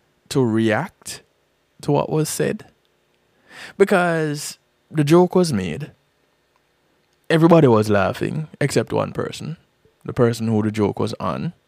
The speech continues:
And even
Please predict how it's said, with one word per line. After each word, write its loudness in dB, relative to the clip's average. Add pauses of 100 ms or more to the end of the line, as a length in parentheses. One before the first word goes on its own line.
(880)
And -2 (2500)
even 4